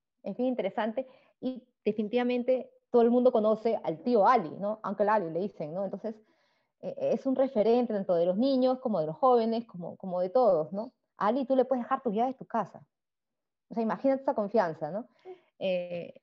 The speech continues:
eso, por ejemplo, también existe en Monserrate. Eso qué va a pasar en otras zonas de, de, de otros distritos de Lima, ¿no?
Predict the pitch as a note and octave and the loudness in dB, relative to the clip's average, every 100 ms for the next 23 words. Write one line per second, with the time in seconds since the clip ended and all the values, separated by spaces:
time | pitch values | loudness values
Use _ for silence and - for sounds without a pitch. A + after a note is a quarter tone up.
0 | _ - - B3 D#4 B3 G#3 B3 C4 A3 | _ -20 -4 -2 0 0 -2 0 0 0
1 | F3 F#3 A#3 B3+ C4 A#3+ B3 A#3+ - A#3+ | -4 -4 2 2 2 -4 -6 -4 -2 -2
2 | - F3+ F#3 F#3+ A#3+ C#4+ C4 - F#3 - | -2 -4 -4 -2 -2 0 0 0 -4 -2
3 | A3+ - G#3+ B3+ B3+ B3+ A3 - A#3 A3+ | -6 -6 -2 2 2 0 -4 0 0 0
4 | A3+ A#3+ - A#3 A#3 A#3 G3+ E3 - E3 | 0 -4 -4 -4 -2 0 -2 -2 -6 -8
5 | - E3+ F3 A#3 G3+ - - G#3+ A3 G#3 | -2 0 0 0 -2 -4 -6 -4 -2 -4
6 | F3 G3+ D#3+ D3 F#3 | -4 -6 -6 -10 -12